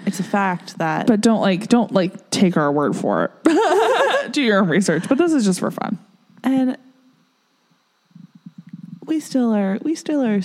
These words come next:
Speaker 1: are speaking some truths about
Speaker 2: Speak the truth,
Speaker 1: about
Speaker 2: queen.
Speaker 1: Jeff the Mongoose today.
Speaker 2: Speak your truth, king.
Speaker 1: About about his, um,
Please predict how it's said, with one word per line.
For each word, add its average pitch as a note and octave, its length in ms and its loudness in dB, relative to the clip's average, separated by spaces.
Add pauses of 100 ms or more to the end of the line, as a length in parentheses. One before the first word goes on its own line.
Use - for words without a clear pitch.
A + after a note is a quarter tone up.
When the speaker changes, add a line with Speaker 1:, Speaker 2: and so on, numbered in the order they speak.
(220)
Speaker 1:
are F#3+ 120 -2
speaking F#3 420 -2
some E3+ 260 -2
truths - 560 -8
about D#3 400 -6 (160)
Speaker 2:
Speak - 320 -2
the G#3 100 4
truth, G#3+ 360 2
Speaker 1:
about F#3+ 120 0
Speaker 2:
queen. G#3+ 440 2
Speaker 1:
Jeff E3+ 240 -4
the F3+ 80 -4
Mongoose D#3+ 680 -4
today. E3 280 -4
Speaker 2:
Speak E3 200 2
your A#3+ 80 4
truth, A3+ 260 0
king. G#3 300 2 (100)
Speaker 1:
About F3 480 0 (360)
about F3 300 0
his, E3+ 400 -2
um, D#3+ 580 -2